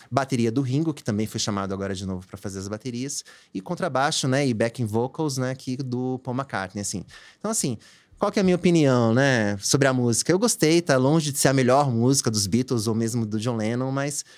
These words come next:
poxa, eu acho um registro bem marcante. Então, assim, merece o prêmio de touro da semana, que é a minha opinião.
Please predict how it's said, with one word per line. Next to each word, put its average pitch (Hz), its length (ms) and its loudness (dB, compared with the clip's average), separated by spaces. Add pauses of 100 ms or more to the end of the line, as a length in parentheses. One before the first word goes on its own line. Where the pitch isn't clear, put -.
poxa, 151 240 -2
eu - 20 0
acho 131 160 -4
um 139 40 -2
registro 131 360 -2
bem 127 160 0
marcante. 117 640 -4 (260)
Então, 131 120 -4
assim, 110 320 -4 (240)
merece 127 420 2
o 104 40 -6
prêmio 110 220 0
de 101 80 -4
touro 101 200 -4
da 101 80 -4
semana, 98 280 -2
que 98 80 -10
é 101 40 -6
a 98 40 -4
minha 101 100 -4
opinião. 101 520 -6